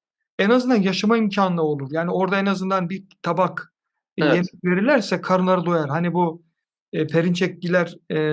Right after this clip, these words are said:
Speaker 1: Doğu Türkistanlara gittiğinde ne demişlerdi o kamplara?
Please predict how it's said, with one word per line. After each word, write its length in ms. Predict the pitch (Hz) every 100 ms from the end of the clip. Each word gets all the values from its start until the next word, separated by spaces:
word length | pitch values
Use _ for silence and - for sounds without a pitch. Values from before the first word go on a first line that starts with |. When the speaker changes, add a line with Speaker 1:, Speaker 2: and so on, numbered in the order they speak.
| 151 147 143 139 151 - 170
Speaker 1:
Doğu 200 | 160 175
Türkistanlara 680 | 165 151 - 170 165 165
gittiğinde 600 | 156 156 160 165 160 156
ne 120 | 160 190
demişlerdi 380 | 185 - 151
o 80 | 147
kamplara? 480 | 143 147 139 180 254